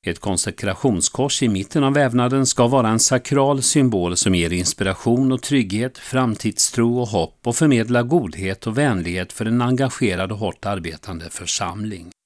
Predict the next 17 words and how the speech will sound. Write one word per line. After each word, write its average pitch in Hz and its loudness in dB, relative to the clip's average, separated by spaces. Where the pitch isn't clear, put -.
Vid 151 2
invigningen 170 4
av 101 -2
Rydebäcks 90 0
kyrka 98 0
fanns 107 0
ännu 107 2
ingen 104 2
orgel 104 0
utan 107 -2
psalmer 139 2
och 143 2
annan 104 0
gudstjänstmusik 98 -2
spelades 90 -2
på 92 -8
piano. 101 -2